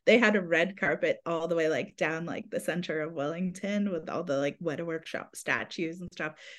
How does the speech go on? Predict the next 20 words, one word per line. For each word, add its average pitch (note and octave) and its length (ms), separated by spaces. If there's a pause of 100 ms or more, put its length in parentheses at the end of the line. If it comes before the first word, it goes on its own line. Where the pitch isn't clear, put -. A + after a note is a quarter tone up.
It - 20
was F#3+ 140
super F#3 260
cool. D3+ 200
We D#3 100
got D#3+ 180
to, - 80
like, C#3 160
go D3+ 140
to C#3+ 100
the C#3 140
red D3 260
carpet D3 440
and, D#3+ 120
like, - 280
watch. - 480
But - 260 (400)
then G#3 220
they, F#3+ 320
um, E3 580